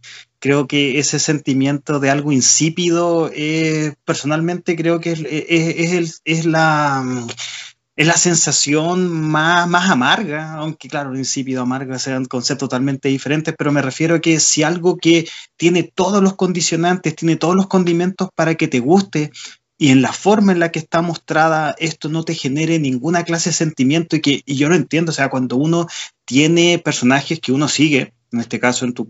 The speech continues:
en este caso para ti serían Falcon y Bucky,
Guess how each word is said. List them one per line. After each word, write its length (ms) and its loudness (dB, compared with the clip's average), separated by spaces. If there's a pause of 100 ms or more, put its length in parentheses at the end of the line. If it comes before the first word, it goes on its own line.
(120)
en 120 0
este 220 -2
caso 300 -2
para 180 -2
ti 140 -6
serían 440 0 (280)
Falcon 640 -2
y 220 2
Bucky, 500 0